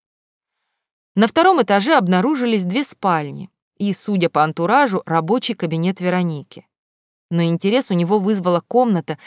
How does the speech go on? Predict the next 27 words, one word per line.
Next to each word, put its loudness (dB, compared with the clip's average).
с -8
огромным 4
на 0
всю -6
стену -2
окном -2
и 0
заставленная 2
тренажёрами, -2
которые -2
он -4
тут -4
же 0
опробовал. -6
Когда -2
же -6
Шаламов 0
спустился -8
в -16
гостиную, -4
то 4
увидел, 4
что 0
в -10
кресле, -2
весьма 2
по-хозяйски, -4